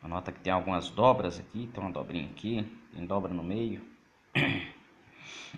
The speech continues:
Não sei se dá pra vocês verem um de-, uns detalhes com brilho que ela tem. Que é uma linha que passa aqui assim, ó. Passa, tá, tá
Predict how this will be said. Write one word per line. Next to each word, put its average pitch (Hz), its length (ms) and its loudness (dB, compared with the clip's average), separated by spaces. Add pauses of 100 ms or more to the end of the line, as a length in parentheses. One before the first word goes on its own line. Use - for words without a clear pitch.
(3250)
Não - 80 -16
sei 95 160 -4
se - 100 -10
dá 92 140 4
pra - 100 -6
vocês 90 320 -4
verem 98 160 -2
um 98 60 2
de-, 87 120 -2 (240)
uns 92 160 -6
detalhes 92 540 4
com - 160 -4
brilho 101 440 -2
que - 100 -4
ela 90 140 0
tem. 107 420 2 (320)
Que 98 80 -2
é - 20 2
uma 95 140 4
linha 110 400 4
que - 60 -8
passa 98 280 4
aqui - 160 -6
assim, 131 300 2
ó. 90 100 2 (1120)
Passa, - 240 -8
tá, 78 300 2
tá - 160 -10